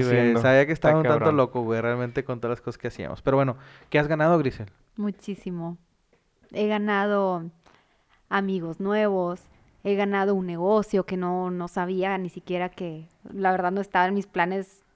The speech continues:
Speaker 3: del veinte veinte y, y llegó. He ganado, eh, un trabajo nuevo,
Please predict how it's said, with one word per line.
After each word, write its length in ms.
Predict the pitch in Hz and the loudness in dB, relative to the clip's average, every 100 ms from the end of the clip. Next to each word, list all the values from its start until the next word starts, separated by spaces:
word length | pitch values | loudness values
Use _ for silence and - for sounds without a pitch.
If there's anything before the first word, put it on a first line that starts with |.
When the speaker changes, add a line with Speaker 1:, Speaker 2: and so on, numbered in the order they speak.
| - | -10
Speaker 3:
del 240 | 180 175 | -4 -4
veinte 300 | 175 185 175 | -4 -6 -6
veinte 360 | 170 170 165 202 | -8 -8 -6 -4
y, 300 | 185 160 - _ | -4 -6 -12 _
y 100 | 170 | -10
llegó. 460 | 156 160 180 196 202 _ _ _ _ _ | -8 -4 -2 -2 -4 _ _ _ _ _
He 140 | 208 | -2
ganado, 1040 | 202 196 196 190 190 196 190 190 175 156 156 - _ _ _ _ _ _ _ | 0 0 0 0 2 2 2 2 0 -4 -8 -14 _ _ _ _ _ _ _
eh, 480 | 202 196 180 170 156 - _ - | 0 0 0 -2 -6 -12 _ -4
un 200 | 240 220 | -2 0
trabajo 420 | 202 175 165 - | 0 0 -2 -4
nuevo, 560 | 175 208 202 185 185 | 0 2 2 2 -2